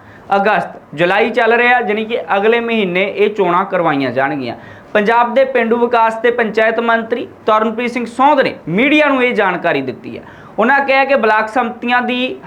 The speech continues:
ਹਲਕਾਬੰਦੀ, ਜ਼ੋਨਬੰਦੀ ਜਾਂ ਹੱਦਬੰਦੀ ਦਾ ਜਿਹੜਾ ਮਾਮਲਾ ਸੀ ਉਹ ਹੁਣ ਸੁਲਝ ਗਿਆ ਹੈ ਤੇ ਉਸ ਤੋਂ ਬਾਅਦ ਹੁਣ ਚੋਣਾਂ ਦਾ ਰਾਹ ਪੱਧਰਾ ਹੋ ਗਿਆ। ਉਹਨਾਂ ਨੇ ਕਿਹਾ ਕਿ ਜੁਲਾਈ ਦੇ ਆਖਿਰ ਤੱਕ ਨੋਟੀਫਿਕੇਸ਼ਨ ਜਾਰੀ ਕੀਤਾ ਜਾਏਗਾ ਹਲਕਾਬੰਦੀਆਂ ਦਾ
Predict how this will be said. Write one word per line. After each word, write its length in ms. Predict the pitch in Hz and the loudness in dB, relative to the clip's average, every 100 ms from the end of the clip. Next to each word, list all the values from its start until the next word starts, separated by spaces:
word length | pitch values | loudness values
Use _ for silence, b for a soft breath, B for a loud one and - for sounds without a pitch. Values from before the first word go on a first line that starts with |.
| 196 | -2
ਹਲਕਾਬੰਦੀ, 680 | 196 202 233 233 226 240 220 | 0 2 2 2 0 -2 0
ਜ਼ੋਨਬੰਦੀ 680 | 190 208 208 220 208 233 214 | 2 0 0 -2 0 -2 2
ਜਾਂ 160 | 226 | 0
ਹੱਦਬੰਦੀ 640 | 220 185 196 196 202 196 226 | 0 -2 -2 -2 -2 -2 0
ਦਾ 120 | 226 | 2
ਜਿਹੜਾ 220 | 220 233 | 2 0
ਮਾਮਲਾ 500 | 196 175 180 214 226 | 0 0 2 2 0
ਸੀ 260 | 226 185 180 B B 233 | 0 -8 -8 B B 0
ਉਹ 120 | 262 | 2
ਹੁਣ 200 | 269 240 | 2 0
ਸੁਲਝ 360 | - 220 240 | 0 0 2
ਗਿਆ 240 | 262 247 240 | 2 2 0
ਹੈ 180 | 247 B B B 247 | -2 B B B 0
ਤੇ 80 | |
ਉਸ 120 | 254 254 | 2 2
ਤੋਂ 180 | 277 | 0
ਬਾਅਦ 260 | 262 254 254 | 2 2 2
ਹੁਣ 200 | 254 254 | 2 0
ਚੋਣਾਂ 320 | 247 220 214 | 0 2 2
ਦਾ 160 | 233 226 | 2 2
ਰਾਹ 180 | 233 262 | 2 2
ਪੱਧਰਾ 360 | 233 233 233 | 0 0 0
ਹੋ 160 | 165 135 | 0 0
ਗਿਆ। 140 | 131 | -2
ਉਹਨਾਂ 220 | - 226 | 0 0
ਨੇ 80 | 262 | 0
ਕਿਹਾ 180 | 240 254 | 2 0
ਕਿ 120 | 254 | 2
ਜੁਲਾਈ 340 | 208 208 208 226 | 2 2 2 2
ਦੇ 160 | 254 | 0
ਆਖਿਰ 400 | - 240 254 233 | 2 0 0 -4
ਤੱਕ 260 | 226 233 233 | -2 -2 0
ਨੋਟੀਫਿਕੇਸ਼ਨ 680 | 208 202 214 214 220 233 196 | 2 2 2 0 0 0 0
ਜਾਰੀ 260 | 170 185 | 2 0
ਕੀਤਾ 320 | 196 202 220 | -2 -4 -2
ਜਾਏਗਾ 360 | 208 214 214 214 | 2 2 2 0
ਹਲਕਾਬੰਦੀਆਂ 720 | 185 156 185 190 214 214 233 | 0 -2 0 0 -2 -2 -2
ਦਾ 160 | 233 | -2